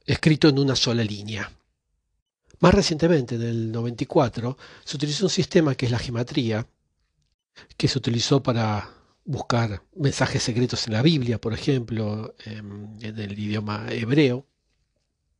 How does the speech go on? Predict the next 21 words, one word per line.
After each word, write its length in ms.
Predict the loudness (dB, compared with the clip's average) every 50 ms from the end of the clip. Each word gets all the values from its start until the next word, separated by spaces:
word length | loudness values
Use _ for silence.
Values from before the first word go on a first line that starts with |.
| _ _ _ _ _ _ _ _ _ _ _ _ _
Bueno, 260 | 0 0 0 0 0 2
hubo 760 | 4 4 6 4 4 2 2 2 2 0 0 -2 -2 -6 -2 _
un 800 | 2 2 2 2 0 -2 -2 -4 -4 -6 -6 -6 -8 -8 -8 -6
musicólogo 1080 | -4 -4 -4 -4 -6 -4 0 2 2 2 2 2 0 -2 -2 -2 -2 -2 -4 -6 -8 -10 _
y 120 | -4 -2 -2
matemático 640 | -2 0 0 2 4 4 2 2 -2 -6 -4 -4 -2
alemán 500 | 0 2 2 2 2 2 0 -4 -10 -16 _ _ _ _ _ _ _ _ _ _ _ _ _ _ _ _ _ _ _ _
que 100 | 0 2
creó 220 | 6 8 8 8
un 60 | 6 4
sistema 540 | 0 -2 -4 2 2 2 4 4 -2 -4
para 160 | -4 -4 -6 -6
buscar 260 | -4 -2 -2 -2 0
mensajes, 840 | 0 -2 -2 -2 -2 -2 -2 -2 -2 -6 -6 -6 -6 -8 -12 -14 _ _ _ _ _ _ _ _ _ 0
eh, 260 | 2 2 2 2 0
justamente 440 | -2 -4 -4 -2 0 -2 2 2 4
en 60 | 2
la 60 | 4
música 300 | 2 0 0 0 0 0
de 100 | 0 2
Bach. 520 | 2 2 0 0 -2 -4 -6 -12 -16 -18